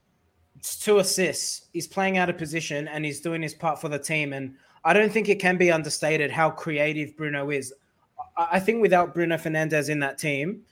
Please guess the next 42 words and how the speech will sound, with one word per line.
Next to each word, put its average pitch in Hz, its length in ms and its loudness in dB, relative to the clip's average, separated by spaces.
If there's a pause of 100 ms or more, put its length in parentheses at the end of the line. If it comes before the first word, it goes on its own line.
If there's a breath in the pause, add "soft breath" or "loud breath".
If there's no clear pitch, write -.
(340)
I 170 60 2
know 202 140 6
Rashford's 190 460 2
crucial, 175 380 -2
and 151 100 -4
he 147 80 -2
absolutely 156 520 -4
is, 147 120 -4
'cause 143 160 -10
he's 135 100 -10
putting 160 280 0
the 147 80 -4
balls 147 300 -2
in 143 60 -8
the 135 60 -8
back 139 220 -4
of 131 40 -12
the 131 80 -10
net. 139 260 -4 (380)
But 156 100 -2
if 151 120 -8
Bruno's 190 380 2
not 160 220 -2
there, 160 200 4
I'm 160 140 2
not 160 120 -2
sure 165 200 2
Rashford 156 340 0
even 151 220 -2
gets 143 180 -4
the 156 100 -4
opportunity 160 540 -4
to 151 80 -8
put 151 180 -10
the 143 60 -18
balls 139 300 -6
in 139 80 -8
the 139 60 -4
back 143 200 -4
of 135 80 -20
the 139 80 -10
net. 139 240 -12